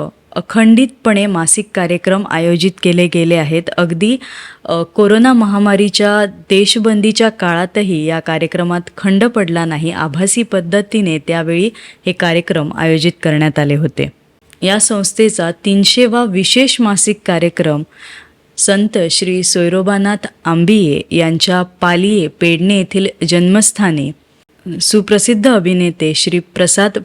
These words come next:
पंडित यांच्या मुख्य उपस्थितीत अतिशय उत्साहात संपन्न झाला होता.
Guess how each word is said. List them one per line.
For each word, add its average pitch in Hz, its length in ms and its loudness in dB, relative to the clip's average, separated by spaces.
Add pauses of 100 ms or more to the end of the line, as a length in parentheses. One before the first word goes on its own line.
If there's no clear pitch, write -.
(120)
पंडित 180 480 0
यांच्या 165 400 -2
मुख्य 180 440 -2
उपस्थितीत 180 720 -2
अतिशय 185 480 -4
उत्साहात 190 580 -4
संपन्न 165 480 0
झाला 151 300 -2
होता. 131 360 -8